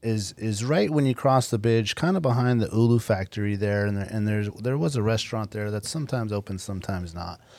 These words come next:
uh, called the Bridge Restaurant. Um, and I think at this point now you are providing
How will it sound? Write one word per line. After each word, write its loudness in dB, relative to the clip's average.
uh, -2
called 0
the -4
Bridge 0
Restaurant. -4
Um, 2
and 0
I 0
think 0
at 4
this 2
point 0
now 2
you 2
are 4
providing 0